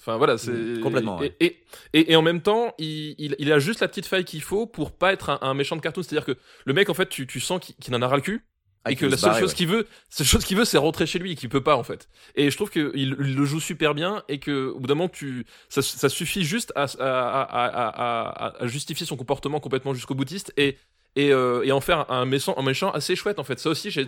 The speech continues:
Speaker 1: j'ai trouvé ça réussi que le, le, alors c'est un sous-fifre, parce que oui, il y a une grosse comp-, conspiration. Et d'ailleurs,
Speaker 2: Ah,
Speaker 1: le,
Speaker 2: il obéit aux
Speaker 1: le,
Speaker 2: ordres, voilà.
Speaker 1: il, il obéit aux ordres, mais, euh, c'est, c'est un chou-, c'est vraiment un chouette sous-fifre. Il s'en sort, il s'en sort bien. Et, euh, le, il y a du répondant. Et moi, j'ai, j'ai, j'ai kiffé la, la baston entre les deux à la fin, parce que,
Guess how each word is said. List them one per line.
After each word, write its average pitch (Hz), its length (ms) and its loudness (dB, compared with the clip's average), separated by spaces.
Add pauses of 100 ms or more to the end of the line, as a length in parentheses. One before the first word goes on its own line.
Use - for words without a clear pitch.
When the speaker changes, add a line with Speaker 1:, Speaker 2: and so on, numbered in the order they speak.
(160)
Speaker 1:
j'ai 117 140 -10
trouvé 131 180 -4
ça 127 240 -2 (240)
réussi 139 400 -2
que - 120 -10
le, 127 120 -4 (320)
le, 123 100 -2 (100)
alors 117 140 -4
c'est 123 120 -2
un 110 40 2
sous-fifre, 156 500 -6
parce 113 140 -8
que - 80 -6
oui, 117 340 -2
il 147 60 -4
y 120 40 -2
a - 20 -2
une 113 60 -2
grosse 113 200 0
comp-, - 300 -12
conspiration. 127 680 -4 (280)
Et - 60 -10
d'ailleurs, 147 240 8
Speaker 2:
Ah, 127 60 4
Speaker 1:
le, 117 60 4
Speaker 2:
il 113 60 2
obéit 117 220 6
aux 113 80 6
Speaker 1:
le, 113 60 2
Speaker 2:
ordres, 120 320 2
voilà. 110 280 -6 (140)
Speaker 1:
il, 143 200 -2
il 143 100 2
obéit 147 180 6
aux 147 80 2
ordres, 202 160 4
mais, 180 320 2
euh, 135 100 0
c'est, 135 240 -8
c'est - 140 -6
un 120 140 2
chou-, - 240 -8
c'est 117 180 -4
vraiment 151 240 0
un 147 60 0
chouette 190 200 -2
sous-fifre. - 400 -10
Il 143 60 -10
s'en 120 120 -12
sort, - 200 -8
il 127 80 -10
s'en 127 140 -8
sort 135 180 -2
bien. 170 320 -2
Et, 135 200 0
euh, 120 100 -2
le, 113 240 -6
il 117 60 -10
y 120 40 0
a 120 40 0
du 117 100 -4
répondant. 147 400 0
Et 127 80 -4
moi, 135 100 2
j'ai, 123 260 -4
j'ai, 110 200 -6
j'ai 110 160 -8
kiffé 147 280 -6
la, 143 120 0
la 123 60 -4
baston 135 360 -6
entre - 160 -8
les 113 120 -2
deux 127 120 0
à - 20 2
la 113 120 -2
fin, 175 160 -2
parce 151 120 -6
que, 113 140 -6